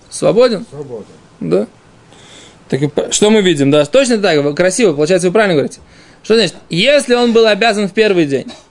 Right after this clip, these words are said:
Speaker 1: он должен восполнить. А во второй день он начал быть, э, как это,
Speaker 2: Нормально.
Speaker 1: заставлен обстоятельствами. Заставлен обстоятельствами он не может. А обстоятельства его как бы вынудили, он лежит в больнице, там, не знаю, ушел на войну. Я не знаю, что происходит, да?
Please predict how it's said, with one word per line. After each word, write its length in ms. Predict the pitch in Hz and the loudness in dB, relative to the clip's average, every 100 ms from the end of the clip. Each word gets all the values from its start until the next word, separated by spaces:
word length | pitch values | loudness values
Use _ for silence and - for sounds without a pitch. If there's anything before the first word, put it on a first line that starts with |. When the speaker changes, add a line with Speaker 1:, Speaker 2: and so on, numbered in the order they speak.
| _ _ _ _ 156 | _ _ _ _ -2
Speaker 1:
он 180 | 170 | 0
должен 260 | 175 247 247 | 2 2 2
восполнить. 640 | 247 233 262 247 151 - _ _ - - | 0 2 2 2 -2 -8 _ _ -20 -4
А 120 | 160 | 0
во 80 | 185 | 2
второй 220 | 220 262 | 2 0
день 180 | 240 226 | 2 0
он 100 | 214 | 0
начал 280 | 214 208 202 | 0 0 0
быть, 360 | 175 185 - - _ _ _ - | 2 0 -2 -20 _ _ _ -6
э, 1040 | 147 143 139 135 131 127 127 123 123 - - - - - | 0 2 4 2 2 0 0 0 -2 -4 -10 -20 -10 -4
как 200 | 139 151 | -2 -4
это, 200 | 139 156 | -6 -6
Speaker 2:
Нормально. 300 | - - 151 | -6 -6 -2
Speaker 1:
заставлен 540 | 175 175 220 226 226 | 0 2 2 2 0
обстоятельствами. 640 | 214 220 196 151 - 139 | 0 0 0 -2 -6 -10
Заставлен 420 | 143 170 202 226 214 | -4 -4 0 0 0
обстоятельствами 400 | 208 220 208 208 | 0 0 2 2
он 40 | |
не 80 | 220 | 2
может. 340 | 233 190 131 - - _ | 2 2 0 -8 -20 _
А 80 | - | -6
обстоятельства 560 | 160 190 175 226 208 202 | -2 -2 0 -2 0 0
его 180 | 185 175 | 2 2
как 160 | 170 | 0
бы 60 | 156 | 0
вынудили, 380 | 240 240 190 175 | 2 2 2 2
он 200 | 175 165 | 0 0
лежит 280 | 170 180 170 | 0 0 0
в 40 | |
больнице, 400 | 160 175 202 170 | 0 0 -2 -2
там, 160 | 147 143 | -4 -4
не 60 | |
знаю, 220 | 139 156 156 - - | -4 -6 -6 -14 -12
ушел 240 | - 190 190 | -4 2 4
на 100 | 175 | 4
войну. 340 | 160 165 185 | 2 0 -2
Я 80 | 165 | -2
не 80 | 196 | 0
знаю, 180 | 220 185 | -2 0
что 160 | 151 | -2
происходит, 440 | 143 135 - 143 143 | -2 -2 -4 -8 -4
да? 200 | 160 | -4